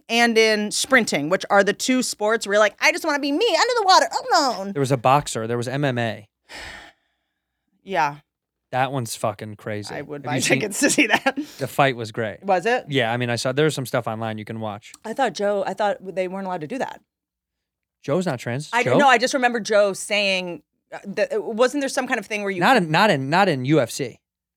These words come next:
Speaker 1: a, a, a trans woman fought a biological woman?
Speaker 2: No.
Speaker 1: Yeah,
Speaker 2: A
Speaker 1: I
Speaker 2: trans
Speaker 1: 'cause that's Joe's main argument, I think,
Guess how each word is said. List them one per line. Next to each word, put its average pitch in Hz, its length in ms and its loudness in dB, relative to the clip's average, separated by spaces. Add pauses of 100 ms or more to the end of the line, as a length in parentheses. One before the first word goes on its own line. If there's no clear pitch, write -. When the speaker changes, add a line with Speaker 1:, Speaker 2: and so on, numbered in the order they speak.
(160)
Speaker 1:
a, 233 60 2
a, 220 300 -4
a 220 60 -4
trans 247 420 4
woman 220 280 0
fought 185 240 4
a 175 260 0
biological 180 460 4
woman? 233 340 -4 (1700)
Speaker 2:
No. 143 280 -2 (540)
Speaker 1:
Yeah, 185 220 2
Speaker 2:
A 151 60 4
Speaker 1:
I 214 40 6
Speaker 2:
trans 190 540 4 (480)
Speaker 1:
'cause 269 120 -2
that's 339 220 6
Joe's 247 320 4
main 196 420 -2 (200)
argument, 151 480 2
I 98 60 -12
think, - 240 -20